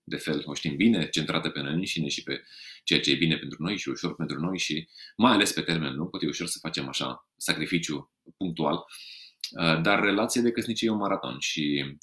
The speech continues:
uh, mă rog pentru noi, uh, mă rog pentru toți cei care ne ascultă, uh, mă rog pentru noi, uh, toți cei din Biserica, uh, Missio Dei, dar și, uh, oameni care, uh, ne ascultă sau ajung la mesajul ăsta. Ne rugăm ca,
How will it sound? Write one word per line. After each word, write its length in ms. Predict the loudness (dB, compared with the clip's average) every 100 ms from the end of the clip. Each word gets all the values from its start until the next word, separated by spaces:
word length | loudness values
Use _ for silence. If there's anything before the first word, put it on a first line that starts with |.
| _
uh, 480 | -6 -2 -2 -2 -4
mă 120 | -4
rog 160 | -4 -4
pentru 500 | -4 -4 -4 -4 -4
noi, 300 | -8 -8 -8 _ _ _ _
uh, 560 | _ -8 -6 -6 -8 -8
mă 80 | -8
rog 140 | -10 -8
pentru 500 | -8 -6 -4 -6 -6
toți 180 | -6 -4
cei 140 | -4
care 180 | -4 -4
ne 80 | -2
ascultă, 600 | -4 -4 -8 -6 -10 -12 -20 -20 -20 -20 -18 -10
uh, 100 | -6
mă 120 | -4
rog 140 | -4
pentru 260 | -4 -6 -4
noi, 280 | -4 -4 -8 _ _
uh, 340 | -10 -8 -8 -8
toți 200 | -6 -4
cei 120 | -2
din 140 | -2 -4
Biserica, 760 | -4 -2 -2 -4 -6 -6 -12 _
uh, 460 | -14 -12 -12 -14 -14
Missio 320 | -10 -8 -8
Dei, 300 | -8 -10 -10 _ _ -20 -20 _ _
dar 300 | -8 -4 -2
și, 380 | 0 0 -2 -4
uh, 160 | -10 -6
oameni 320 | -4 -4 -4
care, 460 | -6 -6 -6 -8 _ _
uh, 300 | -16 -16 -18 -20 _
ne 100 | -4
ascultă 460 | -2 -2 -4 -8 -8
sau 280 | -14 -14 -18
ajung 300 | -14 -10 -8
la 60 | -8
mesajul 320 | -8 -8 -8
ăsta. 220 | -8 -8 -10 -12 -12 -4
Ne 80 |
rugăm 220 | 0 2 2
ca, 500 | 2 2 2 0